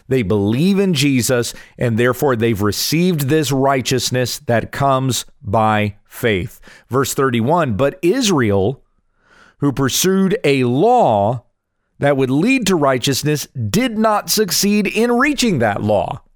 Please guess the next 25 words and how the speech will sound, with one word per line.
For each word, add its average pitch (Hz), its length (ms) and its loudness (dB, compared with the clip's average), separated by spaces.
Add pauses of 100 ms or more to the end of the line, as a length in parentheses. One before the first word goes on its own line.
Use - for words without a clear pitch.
(880)
So 147 200 -2
here's 160 320 0
the 170 100 0
concluding 170 680 -2
statement 180 460 -2
again 90 380 -4 (480)
that, 120 260 0
that 117 220 0
Paul 165 440 2
lays 147 440 0
down 120 520 0
as 117 600 0 (160)
he 135 160 0
is 107 140 0
bringing 156 420 0
home 143 480 0 (240)
what 127 260 0
he 147 80 2
has 135 140 0
been 143 160 0
teaching 135 340 0
here 120 240 0
in 113 80 0
Romans 113 400 0
nine. 104 460 -2